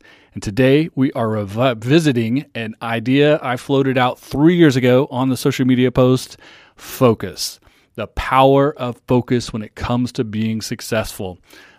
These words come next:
A lot of people miss this in business, and a lot of people definitely miss this in their personal life and in their career management, because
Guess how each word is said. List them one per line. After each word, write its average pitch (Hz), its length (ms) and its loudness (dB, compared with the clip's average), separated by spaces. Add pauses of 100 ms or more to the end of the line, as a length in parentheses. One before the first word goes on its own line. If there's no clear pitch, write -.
A 107 60 -8
lot 117 480 0
of 123 160 -8
people 123 380 -2
miss 117 320 -4
this 123 280 -8
in 104 200 -10
business, 151 580 0 (320)
and 107 120 -10
a 104 40 -8
lot 113 260 -2
of 127 80 -6
people 123 260 -6
definitely 127 600 0
miss 120 240 -2
this 113 360 -6
in 107 180 -6
their 107 120 -4
personal 123 460 0
life 107 400 -4
and 107 160 -10
in 104 160 -8
their 104 140 -8
career 120 440 -2
management, 98 640 -10 (480)
because 110 1000 -2